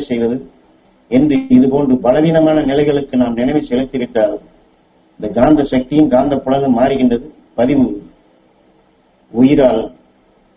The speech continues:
அதற்கு வலு கொடுக்கப்படும் பொழுது, எந்த வித்தை நாம் மண்ணிலே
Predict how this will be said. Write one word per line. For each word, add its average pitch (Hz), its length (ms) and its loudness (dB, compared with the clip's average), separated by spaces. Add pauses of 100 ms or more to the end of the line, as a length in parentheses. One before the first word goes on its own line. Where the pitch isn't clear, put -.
(760)
அதற்கு 123 380 -4 (540)
வலு 139 200 4
கொடுக்கப்படும் 139 640 0
பொழுது, 110 260 -2 (3000)
எந்த 143 240 2
வித்தை 135 340 0
நாம் 123 260 0 (520)
மண்ணிலே 143 360 2